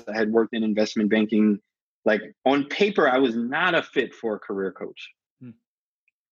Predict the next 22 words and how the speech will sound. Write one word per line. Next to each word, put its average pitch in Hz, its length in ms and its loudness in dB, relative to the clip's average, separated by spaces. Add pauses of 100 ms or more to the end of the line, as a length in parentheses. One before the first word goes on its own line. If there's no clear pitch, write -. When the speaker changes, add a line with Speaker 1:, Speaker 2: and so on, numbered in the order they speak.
(240)
Speaker 1:
Right. 135 300 2
But 139 120 6
what 143 160 4
I 147 220 4 (100)
was 151 140 2
able 143 300 2
to 127 100 2
say 175 300 2
is, 127 180 0
"Hey, 143 400 0
like 107 340 -4 (440)
one 120 240 -2
of 143 60 0
my 135 120 2
side 131 320 0
hustles 156 400 -2
was 107 180 -4
actually 117 380 0
being 113 320 0
a 101 80 4
life 101 260 4
coach." - 460 0